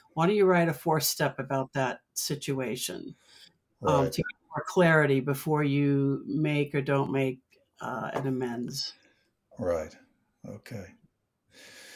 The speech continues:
Speaker 2: Is this something that you, uh, discuss in groups? I mean, you've mentioned pr-, in other episodes that there are fourth step groups in, uh, in the twelve step progress process. Is there a tenth step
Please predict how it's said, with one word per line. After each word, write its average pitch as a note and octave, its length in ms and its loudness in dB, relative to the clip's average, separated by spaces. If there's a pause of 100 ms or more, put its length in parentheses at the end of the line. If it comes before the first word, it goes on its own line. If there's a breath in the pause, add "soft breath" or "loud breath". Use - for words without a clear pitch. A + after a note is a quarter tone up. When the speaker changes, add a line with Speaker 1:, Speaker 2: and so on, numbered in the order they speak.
(1080 loud breath)
Speaker 2:
Is F#3+ 200 8
this C#4 200 6
something F#3+ 380 8
that D3+ 120 0
you, B2+ 680 2
uh, G#2+ 360 2
discuss A2+ 580 0
in G#2+ 220 -2
groups? C#3 400 -2
I C3 60 0
mean, C3 140 0
you've C3+ 200 -2
mentioned F3+ 380 4
pr-, - 160 -6
in G#2+ 120 -2
other G#2+ 240 0
episodes G#2 640 -2
that G2+ 120 -8
there G2 200 -4
are F#2+ 180 -4
fourth G#2+ 380 -6
step - 460 -4
groups A2 520 -6
in, G#2+ 380 -6
uh, G2+ 420 -8
in A2 140 -10
the G#2+ 60 -16
twelve G2+ 280 -10
step G2+ 260 -4
progress G#2 380 -10
process. G#2 440 -12
Is B2 160 -8
there C3 120 -2
a A2+ 60 -4
tenth D3 460 -12
step D#3+ 340 -6